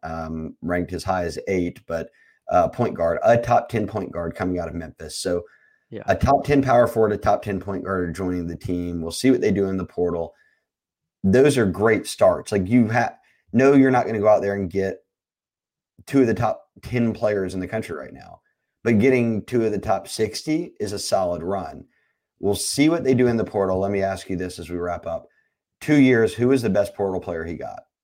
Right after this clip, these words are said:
Speaker 1: Was it K J Williams or is it someone on this team?
Speaker 2: Yeah, it's
Speaker 1: Is it
Speaker 2: probably
Speaker 1: Jordan Wright? Is it
Speaker 2: it's either, it's probably K J Williams. It's either K J Williams,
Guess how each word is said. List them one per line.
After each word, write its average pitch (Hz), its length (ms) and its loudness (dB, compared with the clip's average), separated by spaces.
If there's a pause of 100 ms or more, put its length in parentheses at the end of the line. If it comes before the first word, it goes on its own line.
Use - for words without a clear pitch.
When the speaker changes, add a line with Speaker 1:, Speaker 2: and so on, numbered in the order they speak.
(600)
Speaker 1:
Was 92 180 -4
it 82 60 -4
K 104 180 0
J 101 120 -2
Williams 156 480 2
or 123 100 4
is 107 120 0
it 107 140 -4
someone 107 300 -4
on 95 160 -4
this 85 240 -8
team? - 360 -20 (240)
Speaker 2:
Yeah, 104 240 -10
it's 104 100 -16
Speaker 1:
Is - 120 -20
it - 60 -20
Speaker 2:
probably 123 260 0
Speaker 1:
Jordan 107 340 2
Wright? 113 340 2 (240)
Is 90 140 -4
it 92 220 -4
Speaker 2:
it's 123 200 -10
either, 135 160 -2 (160)
it's 123 140 -10
probably 160 280 0
K 113 240 -4
J 107 420 -6 (520)
Williams. 110 840 -4 (160)
It's - 140 -10
either 143 220 4
K 147 260 0
J 135 140 0
Williams, 127 800 -4